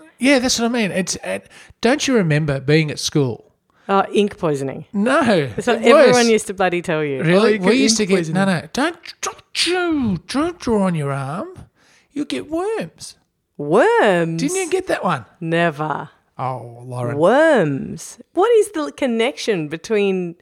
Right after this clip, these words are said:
Speaker 1: Well, for years, I thought drawing on my hand, I'd get worms.
Speaker 2: That is the worst.
Speaker 1: No, that's not the worst. You know,
Speaker 2: That's
Speaker 1: one
Speaker 2: fear
Speaker 1: day
Speaker 2: teaching, that
Speaker 1: I was,
Speaker 2: is.
Speaker 1: uh, this is in, all in primary school. Yeah, once in,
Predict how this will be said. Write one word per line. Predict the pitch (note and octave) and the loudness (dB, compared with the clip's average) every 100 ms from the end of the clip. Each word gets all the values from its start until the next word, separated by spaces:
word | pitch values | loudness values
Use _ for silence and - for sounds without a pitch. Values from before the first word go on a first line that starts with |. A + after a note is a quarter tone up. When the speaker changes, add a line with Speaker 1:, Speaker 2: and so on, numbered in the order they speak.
| - | -4
Speaker 1:
Well, | E3 F#3+ | 0 2
for | A#3 | 2
years, | G#3+ C#4 A#3+ | 2 2 4
I | G3 A#3 | 4 4
thought | - A3+ D#3+ | 4 2 2
drawing | F3+ G#3 A3+ G#3+ | 2 4 4 2
on | F#3+ | 2
my | D#3+ | 0
hand, | B2 F3 F#3+ C#3 - - _ - | 0 0 0 -4 -10 -18 _ -2
I'd | D3+ D3+ - | 0 0 -2
get | - E3 D#3 | -4 -4 -2
worms. | D3 C#3+ A2 - - - _ _ _ _ _ | -2 -2 -4 -12 -20 -20 _ _ _ _ _
Speaker 2:
That | - C4+ D4 D#4 - | 2 6 6 2 -2
is | G#3+ F#3+ F3+ F3 - _ _ | 0 0 -2 -6 -16 _ _
the | E3+ | -6
worst. | D#3+ D3+ D#3 E3 D#3 C3+ - - - - | -6 -4 0 0 0 -2 -8 -18 -20 -10
Speaker 1:
No, | F#3+ F#3+ F3+ | 0 2 4
that's | F#3+ F#3+ | 2 0
not | |
the | D#3+ | 0
worst. | D#3+ D3+ F#3+ | 2 2 4
You | |
know, | F#3 | 4
Speaker 2:
That's | D#3+ | 4
Speaker 1:
one | F3+ G3+ | 4 4
Speaker 2:
fear | A#3 A#3+ A3+ A3+ | 2 4 4 2
Speaker 1:
day | |
Speaker 2:
teaching, | - E3+ C#3+ C#3 - - | -2 -8 -6 -10 -10 -4
that | D#3 | 2
Speaker 1:
I | |
was, | E3+ F3 C#3 | 4 2 0
Speaker 2:
is. | - | -8
Speaker 1:
uh, | - F3 F#3 F#3+ | -12 -12 -6 -4
this | A3 | -2
is | F#3 | -2
in, | F#3 - | -2 0
all | F3+ | 2
in | F3 | 2
primary | D#3 D3+ D3+ | 0 -2 -2
school. | C#3+ C#3 | -4 -4
Yeah, | C#3 | -4
once | C#3+ F3 F#3 | -2 -2 -2
in, | E3+ | -6